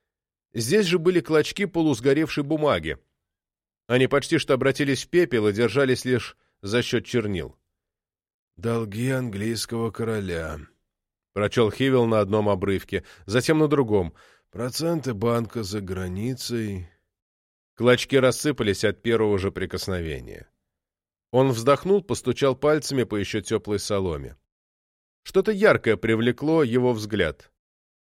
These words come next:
Хивил вытащил из соломы маленький мягкий комочек, расплавленную восковую печать. Он покатал комочек в пальцах и сунул в руках, как Томази, яйца,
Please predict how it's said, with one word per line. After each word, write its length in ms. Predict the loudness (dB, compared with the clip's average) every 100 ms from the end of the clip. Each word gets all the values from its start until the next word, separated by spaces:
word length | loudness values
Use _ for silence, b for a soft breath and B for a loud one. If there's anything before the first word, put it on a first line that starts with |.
| _ -2
Хивил 260 | 2 4 4
вытащил 500 | 2 0 0 0 0
из 80 |
соломы 500 | 0 0 2 2 2
маленький 460 | 2 4 4 2 0
мягкий 360 | 0 0 -2 -2
комочек, 640 | 0 0 -2 -4 -14 _ _ _ _ _
расплавленную 1080 | 0 0 0 0 2 4 2 0 0 -2 -4
восковую 580 | -4 -4 0 0 0 0
печать. 600 | -2 -4 -4 -6 -10 -20 _ _ _ _ _ _ _ _ _
Он 200 | 0 2
покатал 440 | 0 -2 2 2 4
комочек 460 | 2 2 0 -6
в 40 | 0
пальцах 460 | 2 2 0 -4
и 60 | -4
сунул 360 | 0 0 2
в 60 | 0
руках, 440 | 0 2 0 0
как 460 | 0 0 0 -10 -12
Томази, 680 | -2 2 2 0 0 -2 -4 _ _
яйца, 580 | 0 2 2 -4 -10